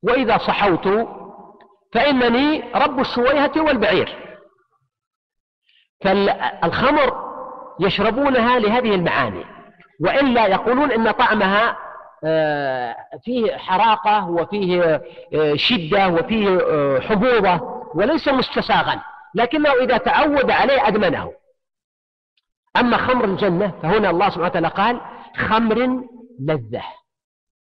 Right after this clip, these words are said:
إما أن تكون، يعني، معناه لذيذة، لذة للشاربين، أو ذات لذة. "وأنهار من عسل مصفى"، أنهار العسل أيضا،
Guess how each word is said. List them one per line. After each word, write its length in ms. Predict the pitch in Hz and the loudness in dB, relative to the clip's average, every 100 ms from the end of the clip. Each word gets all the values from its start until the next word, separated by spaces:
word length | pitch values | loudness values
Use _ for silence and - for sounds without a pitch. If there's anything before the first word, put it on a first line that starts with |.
| _ - | _ -4
إما 200 | 202 180 | -2 0
أن 80 | 175 | -2
تكون، 540 | 170 180 170 156 139 - | -2 -2 -2 -2 -4 -4
يعني، 340 | 139 143 143 - - | -6 -4 -4 -8 -4
معناه 280 | 165 220 220 | -2 0 2
لذيذة، 400 | 190 147 107 - - - - - _ _ _ _ _ _ _ _ _ - | 0 -2 -4 -8 -12 -18 -20 -20 _ _ _ _ _ _ _ _ _ -4
لذة 680 | 156 165 175 170 208 226 - - 156 | -2 0 -2 -2 -2 -2 -8 -10 -6
للشاربين، 560 | 160 170 135 117 104 - - | -2 -2 -2 -4 -8 -10 -4
أو 100 | 170 | -2
ذات 400 | 156 196 202 220 226 226 - - | 2 0 0 -2 -4 -6 -14 -4
لذة. 360 | 170 127 117 - - - - - _ _ _ _ _ _ _ _ _ _ _ _ _ _ _ _ _ | -4 -2 -4 -6 -12 -20 -20 -20 _ _ _ _ _ _ _ _ _ _ _ _ _ _ _ _ _
"وأنهار 800 | 123 147 165 127 151 135 131 156 175 - - - | -4 -2 0 -2 -2 -2 -4 -8 -10 -20 -20 -8
من 200 | 131 123 | -4 -4
عسل 680 | 123 147 156 160 165 175 175 175 - _ | -6 -8 -8 -6 -8 -10 -14 -18 -20 _
مصفى"، 600 | 120 113 113 - - 87 82 _ _ _ _ _ _ | -14 -12 -14 -16 -18 -18 -18 _ _ _ _ _ _
أنهار 300 | 160 131 147 | -6 -2 -2
العسل 420 | 135 127 131 117 | 0 -2 -4 -8
أيضا، 280 | - 101 80 | -8 -12 -14